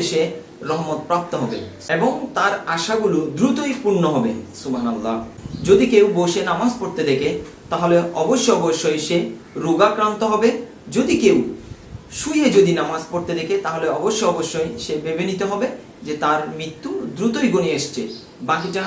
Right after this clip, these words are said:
মহান রব্বুল আলামিন আল্লাহ পাকই ভালো জানেন। যদি কেউ বড় জামাতের সাথে নামাজ পড়তে স্বপ্নে দেখে, তাহলে অবশ্য অবশ্যই সে আল্লাহর অবারিত রহমত তার উপর আল্লাহ পাক রব্বুল আলামিন বর্ষণ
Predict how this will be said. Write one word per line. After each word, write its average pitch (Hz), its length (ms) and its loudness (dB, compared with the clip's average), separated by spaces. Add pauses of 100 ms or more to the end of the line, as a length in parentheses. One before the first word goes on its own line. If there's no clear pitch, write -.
(100)
মহান 165 340 -4
রব্বুল 160 300 0
আলামিন 156 360 0 (140)
আল্লাহ 160 300 2 (220)
পাকই 196 280 -2 (220)
ভালো 143 200 2
জানেন। 117 260 0 (260)
যদি 233 180 8
কেউ 185 220 6 (120)
বড় 196 260 2
জামাতের 240 440 0
সাথে 175 320 -2 (100)
নামাজ 147 380 -2 (120)
পড়তে 156 300 -6
স্বপ্নে 143 360 -6
দেখে, 135 240 -2 (100)
তাহলে 143 220 -4 (160)
অবশ্য 196 360 0
অবশ্যই 156 440 2
সে 151 200 0 (540)
আল্লাহর 185 540 0 (120)
অবারিত 185 420 2
রহমত 208 500 4 (440)
তার 160 220 2
উপর 165 160 2
আল্লাহ 156 300 2
পাক 156 200 -4
রব্বুল 165 240 0
আলামিন 170 320 0
বর্ষণ 156 360 -2